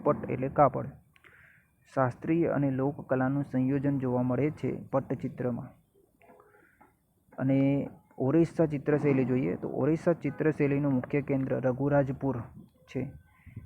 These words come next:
ઓરિસ્સા ચિત્રશૈલી મુખ્યત્વે તાડપત્ર ઉપર થાય. પટુઆ ચિત્રકળા પશ્ચિમ બંગાળ, મિદનાપુર મુખ્ય કેન્દ્ર છે. પશ્ચિમ બંગાળ, મિદનાપુર પટુઆ ચિત્રકળા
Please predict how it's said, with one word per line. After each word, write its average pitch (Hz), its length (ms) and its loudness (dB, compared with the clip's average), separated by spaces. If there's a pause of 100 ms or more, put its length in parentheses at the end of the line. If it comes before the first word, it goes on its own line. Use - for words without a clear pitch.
(140)
ઓરિસ્સા 151 360 0
ચિત્રશૈલી 147 600 -2
મુખ્યત્વે 135 520 -2
તાડપત્ર 135 600 -2
ઉપર 139 260 -2
થાય. 139 200 -2 (1120)
પટુઆ 151 360 0
ચિત્રકળા 127 600 -2
પશ્ચિમ 139 400 -4
બંગાળ, 147 360 0
મિદનાપુર 127 680 -2 (1300)
મુખ્ય 135 280 -4
કેન્દ્ર 131 340 0
છે. - 120 -6
પશ્ચિમ - 520 -4
બંગાળ, 135 300 -2
મિદનાપુર 127 640 -2
પટુઆ 131 420 -4
ચિત્રકળા 123 640 -4